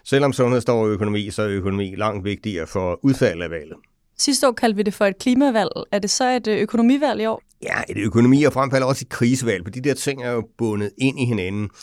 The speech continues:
Speaker 1: <clears throat> Så det vil sige, det er økonomi, øh, men det går også over i, i krisehåndtering, spørgsmål om, om lederskab, hvem er statsministerkandidaterne, der sådan ligesom har, øh, størst myndighed, som man har størst tiltro til, kan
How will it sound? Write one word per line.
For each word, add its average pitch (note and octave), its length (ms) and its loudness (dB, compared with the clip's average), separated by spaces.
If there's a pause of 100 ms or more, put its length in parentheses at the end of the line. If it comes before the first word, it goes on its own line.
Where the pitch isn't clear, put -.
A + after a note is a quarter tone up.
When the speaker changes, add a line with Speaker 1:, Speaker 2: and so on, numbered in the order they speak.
(240)
Speaker 1:
<clears throat> C3 360 -2
Så G#2 140 -6
det G2+ 100 -4
vil G2+ 80 -6
sige, G#2+ 160 -4
det G2+ 120 -4
er F2+ 140 -6
økonomi, A#2+ 720 0
øh, G#2 640 2
men G2 240 -2
det G2+ 100 0
går G2 160 -4
også B2+ 220 0
over A#2 280 0
i, G#2 320 -2
i G2 80 -12
krisehåndtering, A2+ 1300 0
spørgsmål G2 580 -4
om, F#2 200 -6
om F#2 160 -6
lederskab, G2+ 760 0
hvem F#2 200 -4
er F2 40 -6
statsministerkandidaterne, F#2 1160 -8
der E2 100 -12
sådan E2+ 140 -10
ligesom F2 240 -8
har, F2 220 -6 (460)
øh, F2+ 420 -2 (560)
størst - 600 -6
myndighed, G#2+ 680 2
som G2 120 -6
man F2 120 -4
har F2+ 120 -4
størst F#2 320 -8
tiltro F#2 460 -6
til, - 240 -8
kan F2 380 -4